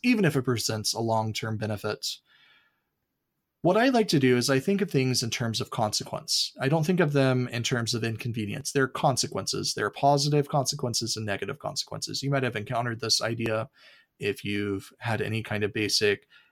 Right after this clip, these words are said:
you know, education in psychology. Everything is a consequence. What I try to do is I try to make decisions and set myself up for decisions and set my future decision-making skills up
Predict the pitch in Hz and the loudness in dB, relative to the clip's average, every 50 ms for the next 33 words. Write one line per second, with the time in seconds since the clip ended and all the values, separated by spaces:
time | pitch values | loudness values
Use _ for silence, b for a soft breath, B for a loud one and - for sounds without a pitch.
0 | b _ - 92 - 101 101 - - - - - _ _ _ _ _ - 123 113 | b _ -8 -6 -4 -4 -4 -4 -4 -6 -8 -10 _ _ _ _ _ -6 -4 -4
1 | 110 - 110 101 98 - 101 98 98 - - 92 - - 104 110 104 101 - - | -4 -2 -2 -2 -2 -2 -4 -4 -4 -4 -4 -4 -4 -2 -2 -2 -2 -2 -6 -8
2 | 90 92 - - - _ _ _ _ _ _ _ _ _ - 226 226 254 240 - | -8 -8 -10 -12 -14 _ _ _ _ _ _ _ _ _ 0 2 4 4 4 6
3 | 233 202 185 165 160 147 - 160 147 143 147 - 135 - - - - - - - | 6 6 6 6 4 4 4 4 4 4 4 2 0 -2 -4 -8 -6 -4 -4 -4
4 | - - _ _ _ _ _ _ _ _ _ _ _ _ _ _ _ _ _ _ | -4 -8 _ _ _ _ _ _ _ _ _ _ _ _ _ _ _ _ _ _
5 | _ _ _ _ _ _ _ _ _ _ _ _ _ _ _ _ _ _ _ _ | _ _ _ _ _ _ _ _ _ _ _ _ _ _ _ _ _ _ _ _
6 | _ _ _ - 147 180 185 - 202 254 254 - 240 196 165 139 127 127 113 107 | _ _ _ 2 2 2 4 4 2 2 2 4 4 4 4 4 2 2 2 2
7 | 107 - - 127 123 - - 147 151 151 - 185 190 190 - 180 151 139 151 190 | 0 0 0 -2 0 2 2 2 2 4 4 4 4 4 4 4 4 4 4 2
8 | - - 208 - - 147 131 127 131 123 123 - 117 120 - - - 160 160 - | 0 0 0 2 2 2 2 2 0 -2 -2 -4 -4 -2 0 2 2 2 2 2
9 | 147 139 127 - - 147 131 - 220 240 240 - - 139 120 117 110 - 131 117 | 2 2 2 2 2 2 2 2 2 0 0 0 0 0 0 0 0 0 0 0
10 | 104 127 127 123 - - 123 - - 151 151 151 147 135 127 123 - 220 269 269 | -2 -2 -2 -2 -2 -4 -2 0 2 2 2 2 2 0 -2 0 0 0 0 2
11 | - 165 127 123 117 - - 123 107 117 117 113 110 110 107 101 - 107 104 95 | 2 0 2 2 2 2 0 0 -2 -2 -4 -4 -2 -2 -2 -4 -4 -6 -4 -2
12 | - - 120 117 110 - - - 180 151 139 - | -2 -2 -2 -2 -2 -2 0 0 0 0 0 -2